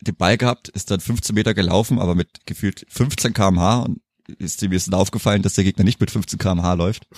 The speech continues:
Das war auch sehr, sehr wild. Also läuft er quer über den Platz, aber halt ganz langsam, obwohl er eigentlich ganz schnell ist.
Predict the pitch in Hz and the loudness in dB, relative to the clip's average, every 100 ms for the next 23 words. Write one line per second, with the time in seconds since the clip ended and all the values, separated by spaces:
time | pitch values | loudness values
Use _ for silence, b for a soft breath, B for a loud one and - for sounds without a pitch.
0 | B B B B B B _ _ _ _ | B B B B B B _ _ _ _
1 | - - - 101 95 82 101 - - 107 | -4 -2 -2 2 2 2 0 -2 0 2
2 | 113 92 85 107 - 92 85 85 - _ | 4 4 4 2 -2 -6 -6 -8 -14 _
3 | - 95 104 - 101 95 87 98 - - | -6 -4 -4 -2 0 0 -2 -4 -4 -8
4 | - 90 87 85 - _ 98 92 - 104 | -8 -4 -4 -4 -8 _ -4 -2 0 2
5 | 117 98 82 92 95 95 95 - 87 - | 4 4 4 2 2 2 0 -2 -2 0
6 | 95 101 - | 0 0 -4